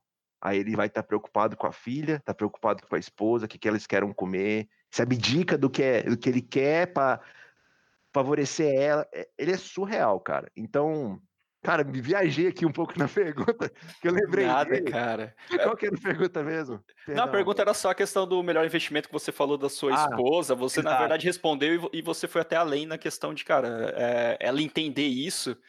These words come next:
Speaker 1: É, exato.
Speaker 2: e
Speaker 1: Acho que o, perdão.
Speaker 2: Fala. Não, manda
Speaker 1: Eu
Speaker 2: bala, manda bala.
Speaker 1: eu acho que ela ter essa visão do pai dela, porque o pai dela também, ele te-, ele teve supermercado, hoje ele tem uma distribuidora.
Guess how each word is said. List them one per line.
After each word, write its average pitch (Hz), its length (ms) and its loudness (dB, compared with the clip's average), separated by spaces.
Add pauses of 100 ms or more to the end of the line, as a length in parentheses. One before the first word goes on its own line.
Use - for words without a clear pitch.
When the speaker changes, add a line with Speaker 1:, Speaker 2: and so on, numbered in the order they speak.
Speaker 1:
É, 107 80 0
exato. 104 380 -2
Speaker 2:
e 117 100 0
Speaker 1:
Acho 127 160 0
que 127 120 0
o, - 140 -6 (640)
perdão. 127 280 0
Speaker 2:
Fala. 113 200 -4 (540)
Não, 175 160 2
manda 190 160 0
Speaker 1:
Eu - 20 2
Speaker 2:
bala, 214 160 4
manda 165 180 -4
bala. 165 160 -10 (580)
Speaker 1:
eu 113 100 2
acho 143 160 0
que 165 180 -4
ela 165 220 2
ter 180 140 -2
essa 170 300 2
visão 147 380 -2
do 165 100 -2
pai 127 220 0
dela, 123 320 0
porque - 220 -8
o 131 60 -2
pai 135 220 0
dela 143 320 0
também, 127 600 -2
ele 107 220 -2
te-, 127 120 -2
ele 113 340 0
teve 120 220 -4
supermercado, 127 580 0
hoje 113 120 4
ele 117 80 0
tem 120 80 -4
uma 127 100 -2
distribuidora. 131 680 0